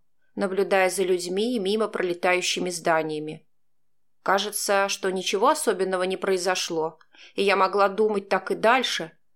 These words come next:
если бы не Кроуфорд со своими утренними уточнениями про вчерашнюю ночь.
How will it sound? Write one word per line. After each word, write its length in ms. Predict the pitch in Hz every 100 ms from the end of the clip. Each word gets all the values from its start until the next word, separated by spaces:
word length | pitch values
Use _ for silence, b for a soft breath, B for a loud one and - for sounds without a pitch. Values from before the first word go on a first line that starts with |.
| _
если 360 | - 185 180 -
бы 300 | 175 170 170 _ -
не 100 | 196
Кроуфорд 640 | 247 254 240 - 160 - B B
со 140 | 190
своими 340 | 202 190 180
утренними 560 | 170 202 233 202 196 185
уточнениями 840 | 180 175 165 - 175 202 240 233 214
про 200 | 202 185
вчерашнюю 680 | - 180 170 185 - 180
ночь. 420 | 165 151 151 -